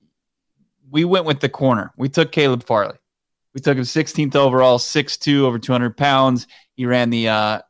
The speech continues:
absolutely blazing forty. It was unofficial. Uh, he's recovering from the back procedure. His medicals, sounds like he was cleared. We felt like it was worth the risk for the Arizona Cardinals. The need was there,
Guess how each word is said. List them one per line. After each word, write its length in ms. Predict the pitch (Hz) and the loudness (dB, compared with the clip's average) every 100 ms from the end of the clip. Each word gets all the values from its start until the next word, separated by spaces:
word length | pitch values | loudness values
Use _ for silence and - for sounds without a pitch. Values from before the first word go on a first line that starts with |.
| - | -8
absolutely 480 | 127 143 - 139 135 | -4 -4 -2 -4 -4
blazing 580 | 123 123 139 147 139 131 | -6 0 2 2 2 -2
forty. 480 | - 135 131 127 123 | -2 2 2 2 0
It 80 | 113 | -2
was 140 | 123 | 0
unofficial. 720 | 143 131 - 131 - 123 123 _ _ _ _ - | 0 0 -2 -2 0 0 -2 _ _ _ _ -8
Uh, 240 | 117 110 110 | -2 0 0
he's 200 | 131 123 | -2 -2
recovering 580 | 127 135 139 131 135 120 | -2 2 2 2 0 -2
from 200 | 131 123 | -2 -2
the 80 | |
back 300 | 113 117 123 | 0 -2 -2
procedure. 580 | - - 127 113 117 110 _ _ _ _ | -8 -4 -4 -2 -4 -6 _ _ _ _
His 120 | 127 131 | _ -4
medicals, 560 | 139 139 135 127 110 - | -2 0 0 0 -4 -10
sounds 340 | 202 147 151 | 0 2 2
like 160 | 143 131 | 0 0
he 80 | 127 | -2
was 160 | 117 | -4
cleared. 400 | - 127 120 110 | -2 0 2 0
We 100 | 131 | -4
felt 260 | 127 135 117 | 0 0 2
like 180 | 120 120 | -2 -2
it 40 | |
was 160 | 110 104 | -6 -2
worth 300 | 131 147 - | 0 0 0
the 80 | |
risk 300 | 135 123 117 - | 0 0 0 -4
for 80 | |
the 100 | 113 | -4
Arizona 360 | 107 123 120 113 | -2 -2 -2 -4
Cardinals. 500 | - 117 107 104 - _ _ _ | 0 0 0 -6 -8 _ _ _
The 80 | 113 | -6
need 300 | 107 135 151 | 0 2 2
was 180 | 147 120 | 0 0
there, 380 | 135 127 120 | 2 4 2